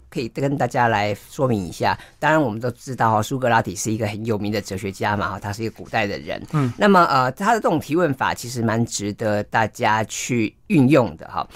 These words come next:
Speaker 1: 那么我会建议大家在用Chat G P T啊，跟用 Google 搜寻引擎最大的差别是什么？我们在用 Google、在用百度、在用 Bing 的时候，我们可能脑中有几个关键字，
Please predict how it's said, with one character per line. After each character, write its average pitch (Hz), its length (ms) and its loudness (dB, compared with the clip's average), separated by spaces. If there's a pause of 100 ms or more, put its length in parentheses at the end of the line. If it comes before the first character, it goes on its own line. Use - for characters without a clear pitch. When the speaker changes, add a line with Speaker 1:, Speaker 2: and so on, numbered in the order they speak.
(200)
Speaker 1:
那 254 80 -2
么 262 140 6
我 143 180 4
会 190 100 4
建 214 300 2
议 175 60 2
大 139 240 2
家 110 360 0 (240)
在 226 160 0
用 202 160 6
Chat 190 160 0
G 185 120 -4
P 175 100 -2
T 165 280 0
啊， 120 180 6
跟 151 180 4
用 139 320 2 (220)
Google 156 260 0
搜 139 120 0
寻 123 160 -4
引 104 80 -4
擎 85 220 -10
最 - 160 4
大 170 100 8
的 - 80 4
差 - 280 2
别 95 180 -6
是 113 120 -12
什 - 160 -12
么？ - 100 -20 (420)
我 147 120 4
们 165 160 4
在 262 140 4
用 233 200 6
Google、 151 560 0
在 151 180 0
用 143 280 4 (120)
百 101 180 0
度、 143 160 -4
在 147 120 2
用 147 140 6 (120)
Bing 156 180 4
的 107 140 2
时 95 160 -6
候， 98 160 0
我 - 120 -2
们 151 80 2
可 - 120 2
能 139 160 2
脑 110 120 4
中 147 200 2
有 135 100 6
几 131 100 -4
个 104 120 -8
关 123 340 2
键 113 240 0
字， 95 260 -8